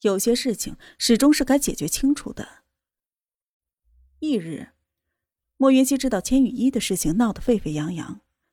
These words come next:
加之千羽一的那条微博也将他拉下了水，而他并没有做任何的回应，想必那些记者一定是想采访他。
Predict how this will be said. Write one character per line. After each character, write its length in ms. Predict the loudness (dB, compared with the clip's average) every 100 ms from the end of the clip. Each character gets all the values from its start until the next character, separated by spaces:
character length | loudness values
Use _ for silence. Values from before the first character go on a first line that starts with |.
| _ _ _ 2
加 160 | 4
之 140 | 4 4
千 200 | 6 6
羽 80 |
一 220 | 6 2 2
的 120 | 2
那 120 | 0
条 140 | 0
微 180 | 0 0
博 240 | 0 -6 -8 0
也 160 | 4 6
将 160 | 6
他 80 | 6
拉 180 | 6 4
下 140 | 2
了 100 | 0
水， 380 | 0 -4 -8 -14 _ _ _ 2
而 140 | 2
他 160 | 2 0
并 160 | 4
没 120 | 6 6
有 80 |
做 120 | 4 2
任 180 | 2
何 160 | 0 -2
的 80 | -6
回 200 | -6 -8
应， 260 | -8 -10 -12 _ _ _ _ _ _ 0
想 240 | 2 4
必 140 | 4
那 100 | 4
些 160 | 4 2
记 160 | 0 -2
者 180 | -4 -6
一 180 | -4 0
定 160 | 2
是 100 | 2
想 180 | 0 -2
采 280 | -2 -2 -2
访 200 | -4 -6
他。 320 | -12 -14 -20